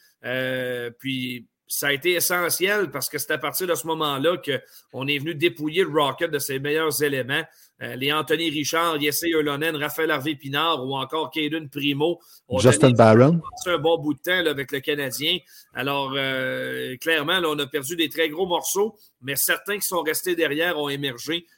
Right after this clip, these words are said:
Speaker 1: Je les ai nommés tantôt, là, mais pour moi, Teasdale, euh, ne gagnera pas le titre du joueur par excellence de l'année, là,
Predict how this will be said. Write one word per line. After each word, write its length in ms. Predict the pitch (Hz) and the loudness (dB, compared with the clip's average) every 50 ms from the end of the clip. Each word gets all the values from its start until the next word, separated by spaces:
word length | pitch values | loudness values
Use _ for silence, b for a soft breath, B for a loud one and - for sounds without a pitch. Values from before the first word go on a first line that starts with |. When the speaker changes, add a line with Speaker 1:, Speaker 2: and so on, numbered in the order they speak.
| _ _ | _ _
Speaker 1:
Je 60 | 120 | -6
les 220 | 139 147 139 139 | -6 -4 -2 -2
ai 40 | 170 | -2
nommés 260 | 165 160 160 180 190 | -2 -2 -2 -2 -2
tantôt, 480 | 185 175 160 156 147 135 - 170 185 180 | -2 -2 -2 -2 -2 -2 -2 -2 -2 0
là, 160 | 170 156 135 b b b b _ | -2 -2 -4 b b b b _
mais 100 | 131 135 | -6 -6
pour 180 | 127 - 165 156 | 0 2 2 2
moi, 220 | 147 151 170 180 | 2 2 0 0
Teasdale, 800 | 180 180 - 185 185 175 160 139 117 135 160 175 185 180 175 151 127 - _ _ _ _ _ | 0 0 -4 -4 -2 -2 -2 -2 0 2 4 4 4 2 0 -4 -6 -8 _ _ _ _ _
euh, 400 | 127 127 131 131 127 131 127 127 127 131 127 123 127 123 120 - _ _ _ _ _ _ _ _ _ _ _ _ 123 127 127 | -6 -4 -2 -2 -2 -4 -4 -6 -8 -10 -14 -18 -20 -20 -20 -20 _ _ _ _ _ _ _ _ _ _ _ _ -20 -12 -8
ne 100 | 135 135 | -6 -2
gagnera 360 | 139 160 175 185 175 175 170 - | 2 2 2 4 4 2 2 2
pas 140 | - 214 | 2 2
le 140 | 202 196 165 | 2 2 2
titre 240 | - - - 202 202 | 2 2 2 2 2
du 100 | 170 139 | 0 -2
joueur 320 | 127 135 143 170 185 180 | -6 -2 2 2 2 4
par 160 | 180 175 160 151 | 4 2 2 2
excellence 480 | 160 - - 165 165 175 185 185 147 | 0 0 0 0 0 0 0 -2 0
de 80 | 143 156 | 0 2
l'année, 440 | 147 151 147 139 135 165 196 220 202 | 2 2 0 0 0 -2 -2 -2 -4
là, 180 | 190 190 196 | -6 -8 -10